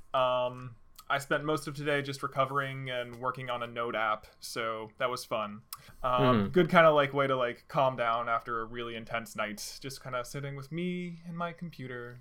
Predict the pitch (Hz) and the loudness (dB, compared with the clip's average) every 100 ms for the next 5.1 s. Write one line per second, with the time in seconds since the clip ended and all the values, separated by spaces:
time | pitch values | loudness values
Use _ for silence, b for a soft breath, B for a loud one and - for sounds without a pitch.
0 | 131 127 120 120 - 101 101 98 104 - | -10 -6 -4 -4 -4 -4 -4 -6 -6 -8
1 | - - b - 147 131 123 123 123 - | -10 -12 b 0 2 4 4 6 4 4
2 | 113 110 104 - 101 101 98 98 - 180 | 2 2 0 0 2 6 6 4 -2 -4
3 | 165 160 - - 95 95 - - b b | -2 0 4 6 6 4 0 -2 b b
4 | b - 190 208 220 226 220 220 220 320 | b -2 0 2 2 0 -2 -2 0 0
5 | 349 | -2